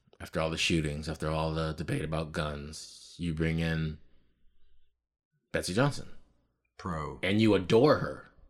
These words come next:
Speaker 1: And you talk about her audaciousness. And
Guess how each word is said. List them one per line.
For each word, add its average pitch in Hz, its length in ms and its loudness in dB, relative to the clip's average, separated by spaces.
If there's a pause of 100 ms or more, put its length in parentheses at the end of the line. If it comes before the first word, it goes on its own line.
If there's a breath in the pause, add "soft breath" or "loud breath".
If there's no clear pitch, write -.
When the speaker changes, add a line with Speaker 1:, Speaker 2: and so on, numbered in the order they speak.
(840)
Speaker 1:
And 95 200 0
you 90 200 0
talk 92 240 2
about 87 320 0
her 90 440 0
audaciousness. - 1300 -8
And 69 720 -8